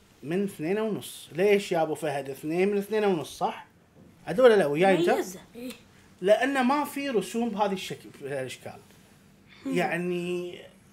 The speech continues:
Speaker 1: تحس إنه راكبة على اللعبة. تحس إنه لما يقول لك سايكو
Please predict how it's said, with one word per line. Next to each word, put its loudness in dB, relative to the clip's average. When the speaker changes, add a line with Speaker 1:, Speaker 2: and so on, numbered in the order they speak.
Speaker 1:
تحس -8
إنه -4
راكبة 0
على 2
اللعبة. -4
تحس -4
إنه 0
لما 0
يقول -2
لك -8
سايكو -2